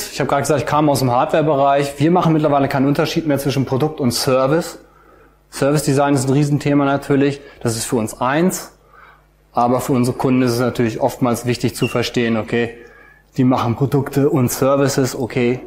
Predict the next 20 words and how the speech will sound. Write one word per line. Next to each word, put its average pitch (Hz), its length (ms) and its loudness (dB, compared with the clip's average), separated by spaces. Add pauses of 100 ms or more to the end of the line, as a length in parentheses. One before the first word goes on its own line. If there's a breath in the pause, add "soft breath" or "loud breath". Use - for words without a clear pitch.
(260)
das 107 220 -4
scheint 123 340 -2
irgendwie 117 500 0
wichtig 117 280 -4
zu - 100 -8
sein 110 260 0
in 110 80 0
der 110 100 0
Kombination. 101 720 -4 (680 loud breath)
Das 156 200 2
machen 151 160 2
wir 143 100 2
bei 135 120 2
Indeed, 147 460 2
das 120 140 0
sieht 165 180 0
dann 143 80 2
manchmal 135 380 0
so 127 100 2
aus, 127 400 0